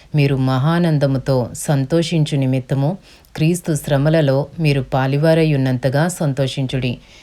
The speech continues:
క్రీస్తు నామము నిమిత్తము మీరు నింద పాలైన ఎడల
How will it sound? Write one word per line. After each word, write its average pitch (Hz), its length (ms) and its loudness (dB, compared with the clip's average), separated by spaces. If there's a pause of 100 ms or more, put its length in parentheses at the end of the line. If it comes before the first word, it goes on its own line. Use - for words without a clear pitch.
(200)
క్రీస్తు 165 380 0
నామము 143 480 2
నిమిత్తము 139 680 0 (120)
మీరు 147 240 2
నింద 139 300 2
పాలైన 147 480 2
ఎడల 135 440 0